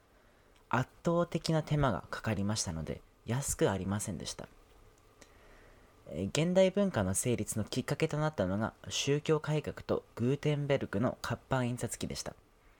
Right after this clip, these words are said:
でも、グーテンベルクの活版印刷機が発-、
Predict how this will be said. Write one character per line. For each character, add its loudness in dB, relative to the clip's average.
で 4
も、 2
グ 2
ー 4
テ 2
ン 2
ベ 6
ル 2
ク 2
の 4
活 -2
版 4
印 -2
刷 -2
機 -4
が 2
発-、 -6